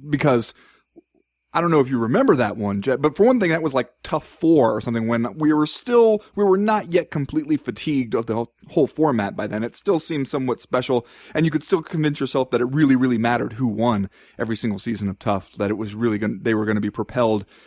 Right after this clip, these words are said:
uh, into important status in the world of M M A. But that one also had your boy Matt Serra, okay?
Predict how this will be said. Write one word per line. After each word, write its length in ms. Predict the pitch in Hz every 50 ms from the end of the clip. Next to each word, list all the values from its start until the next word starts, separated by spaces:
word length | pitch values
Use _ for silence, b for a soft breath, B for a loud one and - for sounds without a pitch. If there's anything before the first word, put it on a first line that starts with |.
| b b
uh, 160 | 98 101 101 87
into 320 | 104 117 104 104 113 107
important 520 | 104 110 110 104 - - 123 113 - - -
status 580 | - - 117 113 107 104 98 - - - -
in 280 | - - 120 110 101 104
the 60 | 107
world 240 | 104 113 107 104 101
of 80 | 104
M 160 | 110 95 117 107
M 120 | 98 107
A. 240 | 127 131 110 104 98 b b b b b
But 100 | - 147
that 160 | 190 254 262
one 140 | 214 185 165
also 320 | 160 156 143 - 135 123
had 240 | 113 131 120 117 113
your 60 | 117
boy 200 | 113 120 127 120
Matt 280 | 104 107 107 107 107 -
Serra, 400 | - - 113 107 101 104 135 - _ _ _ _ _ _ _ _ -
okay? 260 | - 127 113 113 107